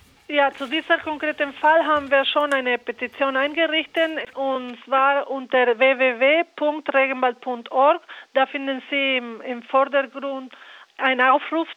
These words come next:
zu dieser Petition teilzunehmen. Und wir bedanken uns, wenn alle das machen könnten. Und dann wird diesen Brief vom lokale Organisation conapi, das ist eine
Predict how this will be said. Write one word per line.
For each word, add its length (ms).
zu 120
dieser 580
Petition 720
teilzunehmen. 880
Und 300
wir 260
bedanken 560
uns, 200
wenn 160
alle 220
das 160
machen 420
könnten. 400
Und 140
dann 280
wird 240
diesen 340
Brief 320
vom 300
lokale 680
Organisation 1000
conapi, 600
das 240
ist 180
eine 520